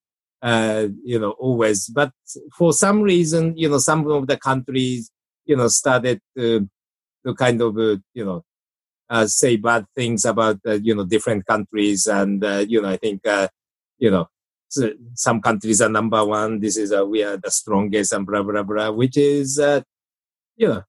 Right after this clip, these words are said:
we, we shouldn't do that. And, uh, you know, it will go back to, uh, you know, to the, to the days of the war, we, you know, which was, uh, you know, very sad.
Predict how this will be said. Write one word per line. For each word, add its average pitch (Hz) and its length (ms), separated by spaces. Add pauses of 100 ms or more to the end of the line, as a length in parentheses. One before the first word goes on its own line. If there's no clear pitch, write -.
we, 139 200 (100)
we 143 120
shouldn't 143 520 (580)
do 143 200
that. 147 260
And, 135 200
uh, 135 100
you 135 260
know, 120 140
it 120 200
will 127 240
go 131 240
back 120 240 (160)
to, 120 320 (960)
uh, 117 600 (460)
you 165 100
know, 87 160 (120)
to 135 80
the, 117 300
to 135 80
the 113 140
days 120 340
of 113 180
the 113 140
war, 120 420
we, 104 140
you 104 240
know, 104 240
which 98 320
was, 101 340
uh, 98 220 (540)
you 113 120
know, 98 80
very 135 240
sad. 101 400